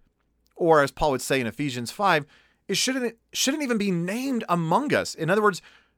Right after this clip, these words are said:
there should be no aspect of junk remaining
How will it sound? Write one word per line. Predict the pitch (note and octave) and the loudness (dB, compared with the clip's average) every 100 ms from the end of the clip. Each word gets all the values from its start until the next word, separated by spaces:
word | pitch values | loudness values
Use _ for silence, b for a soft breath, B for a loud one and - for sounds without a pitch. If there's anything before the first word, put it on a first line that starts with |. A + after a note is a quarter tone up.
| _ - | _ -4
there | D3 A3+ | 4 4
should | - - B3 | 2 -4 -2
be | A#3+ | 0
no | G3+ G3 A#3 | 0 2 2
aspect | E3 G3+ A3+ - G3 F#3 - | 2 0 0 0 0 0 0
of | E3+ D3 | -4 -4
junk | C3 A#2 A3 A#3 - - _ _ _ _ | -6 0 2 2 -2 -16 _ _ _ _
remaining | E3+ F3+ E3+ G#3 B3 F3 D3 C#3+ | -2 0 0 -2 -2 -2 -2 -4